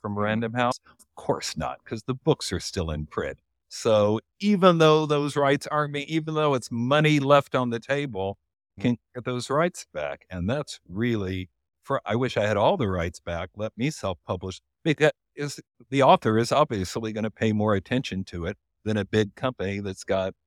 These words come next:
Speaker 1: five hundred books coming out every month. So that's the plus and minus of traditional and independent. Of course, then you do get to make all the decisions, but that means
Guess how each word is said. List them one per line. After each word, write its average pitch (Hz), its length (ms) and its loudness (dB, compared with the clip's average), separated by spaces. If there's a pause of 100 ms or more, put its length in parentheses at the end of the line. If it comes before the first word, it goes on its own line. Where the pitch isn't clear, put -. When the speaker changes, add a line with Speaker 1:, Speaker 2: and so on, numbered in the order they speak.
(600)
Speaker 1:
five 104 220 0
hundred 98 280 -2
books - 260 -8
coming 92 320 0
out 90 180 0
every 90 220 -6
month. 101 320 -8 (320)
So - 160 2
that's 185 320 6
the 131 120 2
plus 131 280 4
and 123 80 2
minus 113 400 2
of 95 140 -4
traditional 98 720 -4 (240)
and 110 340 -4
independent. 113 720 0
Of 123 140 -6
course, 101 400 -2
then 104 240 2
you 117 160 0
do 135 220 6
get 110 200 -4
to 95 60 -6
make 92 240 -2
all 90 140 0
the 87 100 -8
decisions, 98 640 -10
but 95 140 -12
that 135 180 -4
means - 360 -4